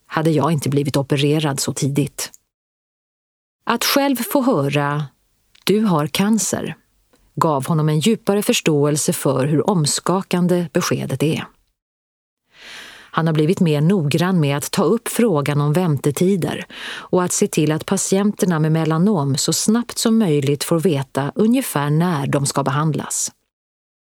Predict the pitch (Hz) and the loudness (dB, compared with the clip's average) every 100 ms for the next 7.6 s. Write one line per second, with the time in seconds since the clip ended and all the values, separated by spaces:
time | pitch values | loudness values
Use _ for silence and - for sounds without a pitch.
0 | _ _ _ _ _ - - - - - | _ _ _ _ _ -20 -16 -16 -4 0
1 | 254 277 277 - 185 135 139 - 151 - | 0 2 0 2 0 2 0 0 0 0
2 | - 175 151 151 233 156 165 233 - 151 | 0 2 2 2 2 2 2 0 0 -6
3 | 151 - - - 180 190 185 190 180 175 | -8 -12 -16 -2 0 2 2 2 2 2
4 | 190 - 277 285 254 - - - - - | 0 0 2 2 0 -4 -6 -6 -6 -10
5 | - - - 156 175 214 202 - 262 196 | -10 -8 0 2 4 4 2 2 2 4
6 | 147 143 156 185 185 151 147 175 156 143 | 2 2 2 0 0 0 0 0 2 2
7 | 160 208 143 185 185 143 | 2 2 2 0 0 -4